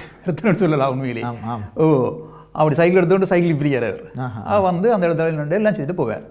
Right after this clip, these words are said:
Speaker 2: ம்ஹும், ம்.
Speaker 1: வேற எது எந்த, எங்க, சாதாரணமாக எந்த பிரச்சனையா இருந்தாலும் சிரிச்ச முகத்தோட பதிலளிப்பார்.
Speaker 2: ஆஹா.
Speaker 1: அப்படி ஒரு ஆள் எங்கட சமூகத்துக்குள்ள வந்து வேலை செய்யறது கொடுத்து வச்ச விஷயம்.
Speaker 2: ஆ,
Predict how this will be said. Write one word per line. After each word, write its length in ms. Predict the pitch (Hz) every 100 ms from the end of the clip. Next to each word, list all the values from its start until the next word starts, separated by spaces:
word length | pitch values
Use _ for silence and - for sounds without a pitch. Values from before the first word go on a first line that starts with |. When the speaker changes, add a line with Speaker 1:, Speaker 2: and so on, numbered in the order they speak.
| -
Speaker 2:
ம்ஹும், 240 | 120 107 -
ம். 160 | 104 98 -
Speaker 1:
வேற 200 | 160 175
எது 220 | 214 196
எந்த, 400 | 156 202 240 226
எங்க, 360 | 175 143 123 95 -
சாதாரணமாக 580 | - 135 131 165 175 185
எந்த 400 | 151 156 202 214
பிரச்சனையா 380 | 226 170 170 165
இருந்தாலும் 280 | 151 151 208 - -
சிரிச்ச 240 | 170 196 175
முகத்தோட 300 | 143 131 147 156
பதிலளிப்பார். 440 | 120 104 - - - _ _
Speaker 2:
ஆஹா. 260 | 107 101 87
Speaker 1:
அப்படி 460 | 131 151 247 240 240
ஒரு 440 | 220 226 233 - -
ஆள் 380 | 147 139 165
எங்கட 420 | 190 175 190 196 190
சமூகத்துக்குள்ள 500 | 147 151 160 156 156
வந்து 180 | 147 143
வேலை 180 | 135 151
செய்யறது 480 | 151 135 127 131 220
கொடுத்து 260 | 165 147
வச்ச 140 | 131 123
விஷயம். 280 | 104 -
Speaker 2:
ஆ, 120 | 117